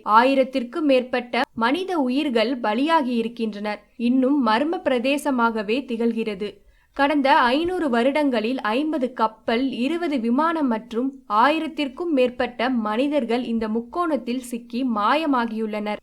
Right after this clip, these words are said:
இந்த முக்கோணத்தை போன்ற பல மர்மங்கள் நிறைந்த முக்கோண வடிவில் அமைந்துள்ள சிவன் கோயிலும் உள்ளது. அதுவும் நம் நாட்டில். அக்கோவிலில் நிகழும் சம்பவங்களும் அது எந்தெந்த கோவில்கள் எனவும் பார்க்கலாம்.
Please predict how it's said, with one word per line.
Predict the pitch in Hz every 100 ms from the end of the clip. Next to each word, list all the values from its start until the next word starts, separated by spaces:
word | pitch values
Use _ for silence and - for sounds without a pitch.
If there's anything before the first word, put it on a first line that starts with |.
| -
இந்த | 233 233
முக்கோணத்தை | 220 233 277 277 262 254 233
போன்ற | 226 220 220 214 285 -
பல | 269 359
மர்மங்கள் | 330 254 277 311 294 269
நிறைந்த | 233 220 220 214 262
முக்கோண | 233 233 - 359 339
வடிவில் | 285 262 254 269
அமைந்துள்ள | 220 214 226 220 208 214 269 -
சிவன் | _ - 339 403 370
கோயிலும் | 311 269 233 226 269
உள்ளது. | 233 220 214 214 -
அதுவும் | - 233 269 240 311
நம் | 240 214 302
நாட்டில். | 320 247 226 233 226
அக்கோவிலில் | 254 269 - 330 370 403 359 285
நிகழும் | 254 240 240 233 285
சம்பவங்களும் | 269 226 269 359 320 247 226 262
அது | - 233 233
எந்தெந்த | 233 262 381 392 339
கோவில்கள் | - 262 285 302 277 262
எனவும் | 226 214 214 220 285 285
பார்க்கலாம். | 240 220 233 226 214 208